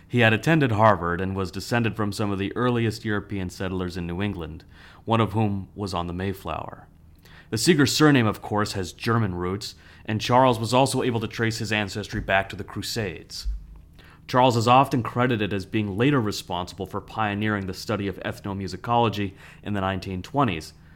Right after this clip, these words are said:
background which would later be in part responsible for exposing Pete to the music he came to know and love. Pete's mother, Constance, was raised in Tunisia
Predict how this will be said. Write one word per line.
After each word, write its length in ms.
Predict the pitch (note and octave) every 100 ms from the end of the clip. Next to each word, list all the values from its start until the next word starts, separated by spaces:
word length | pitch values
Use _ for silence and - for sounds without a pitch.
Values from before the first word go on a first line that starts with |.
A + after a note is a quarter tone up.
| - -
background 500 | A#2+ C3 - A#2 G#2+
which 220 | G#2+ -
would 80 | G#2+
later 260 | G#2 G#2+ G2+
be 220 | E2+ G2+
in 100 | F#2
part 220 | G2+ F#2
responsible 640 | - - A#2+ C3+ A#2+ F#2+ F2+
for 220 | - F#2
exposing 480 | F2+ - G2 F#2 F2+
Pete 420 | - D#3+ A2 - - - -
to 80 | F#2+
the 80 | F#2
music 320 | G#2 F#2+ F#2
he 160 | A#2
came 280 | A2 G#2+ F#2+
to 100 | F2+
know 200 | F2+ F2+
and 140 | F2 F2+
love. 400 | G2+ D2+ - - - - - - - - - - - - - -
Pete's 260 | E3 -
mother, 320 | C#3+ D3+ A#2
Constance, 840 | F#2+ - D3 D3 - F2+ G#2 - -
was 200 | G#2 G#2
raised 260 | C3 A2
in 140 | A#2 A2
Tunisia 640 | A2+ A2+ A2+ F2+ D#2+